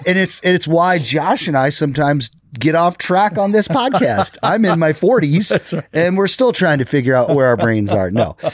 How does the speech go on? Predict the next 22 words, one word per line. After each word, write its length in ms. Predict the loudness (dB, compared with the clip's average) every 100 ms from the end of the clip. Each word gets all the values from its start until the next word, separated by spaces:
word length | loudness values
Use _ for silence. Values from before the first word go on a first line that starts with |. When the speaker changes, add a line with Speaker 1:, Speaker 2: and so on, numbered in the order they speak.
| -10 -20 -4
Speaker 1:
Uh, 420 | 2 2 2 0
but 180 | 0 -2 0
I, 120 | -4
yeah, 360 | 0 0 0 -2 -8 -4
I, 100 | -2 0
I 20 | -2
think 240 | 0 -4 -2
Ryan 320 | 0 2 2
did 140 | -2
a 40 | -4
great 300 | -2 -2 -2
job 320 | -2 0 0
yesterday. 320 | -2 -2 -2
I 40 | -2
mean, 80 | -2
he 80 | -4
quoted, 460 | -2 0 0 -4
uh, 140 | -4 -6
some 160 | -6
stats 420 | -8 -2 -2 -2 -6
in 180 | -10 -10
Oregon, 640 | -4 -2 0 0 0 -2